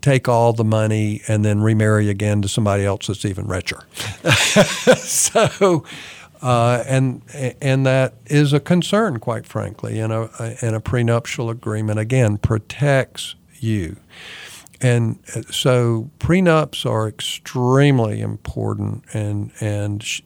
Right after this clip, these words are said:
it should be something that is always done. Now, I learned a new term, uh, this m-, morning, um, and this is not uncommon either, uh, and it's called a May-December wedding.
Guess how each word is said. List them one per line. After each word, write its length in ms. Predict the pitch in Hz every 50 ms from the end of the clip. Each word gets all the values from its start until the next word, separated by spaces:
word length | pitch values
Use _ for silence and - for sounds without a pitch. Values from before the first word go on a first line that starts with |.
| _ -
it 480 | - 156 - - - 123 120 113 -
should 360 | - - - 151 143 139 127 127
be 420 | 123 120 120 117 117 113 113 113
something 600 | 113 - - 127 117 113 110 - - 110 107 107
that 360 | 104 101 101 104 - - -
is 200 | 107 101 101 - - _ _ -
always 480 | 117 123 123 113 101 90 95 90 -
done. 260 | - - 95 85 98 107
Now, 200 | 120 123 113 107 - - - - - - - -
I 80 | 156
learned 340 | 175 175 170 160 160 156 147
a 60 | 143
new 220 | 127 123 123 123 120 - _ _ _ -
term, 640 | - - - 196 196 196 185 165 139 127 123 117 110 - - _ - _ _ - -
uh, 180 | 113 110 107 110
this 440 | 117 117 117 113 110 - - - - - - -
m-, 100 | 113 - _ -
morning, 480 | 107 110 95 95 95 90 98 131 160 - - - - - - - - - - - - _ _ -
um, 520 | - 110 110 107 107 107 107 104 104 107 110 - 143 135 120 113 - -
and 260 | 123 123 120 123 117
this 240 | 117 117 120 - 160
is 160 | 156 151 -
not 240 | 139 127 131 131 139
uncommon 580 | 139 143 143 - - 117 113 113 127 143 143
either, 560 | 110 98 92 98 107 117 120 117 113 110 110 - -
uh, 120 | 113 104 101 -
and 140 | - 113 110
it's 200 | 110 110 - -
called 400 | - - 127 113 110 110 110 - - -
a 100 | 123 113
May-December 1200 | 107 110 117 123 127 143 143 135 127 127 123 - - - 120 120 117 113 117 113 113 113 113 113 127
wedding. 520 | 147 131 117 117 107 98 95 92 98 104